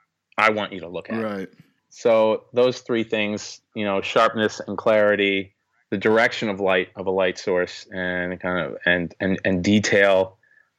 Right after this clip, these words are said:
Speaker 1: in my shadows while properly exposing for highlights.
Speaker 2: So, uh, I definitely see that. And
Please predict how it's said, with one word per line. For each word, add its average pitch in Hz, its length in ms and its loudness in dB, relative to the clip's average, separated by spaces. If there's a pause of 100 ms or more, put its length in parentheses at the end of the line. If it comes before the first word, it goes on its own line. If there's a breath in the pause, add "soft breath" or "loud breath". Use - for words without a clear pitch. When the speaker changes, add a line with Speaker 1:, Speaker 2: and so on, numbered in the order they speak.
(240 soft breath)
Speaker 1:
in 107 160 2
my 101 160 4
shadows 95 800 0 (260)
while 92 540 0 (580)
properly 92 360 0
exposing 87 540 -6
for 82 140 -4
highlights. 80 560 -8 (840)
Speaker 2:
So, 101 540 -8 (460)
uh, 92 360 -6
I 95 80 -10
definitely 107 680 -8
see 104 340 -12
that. 78 380 -14
And 87 260 -10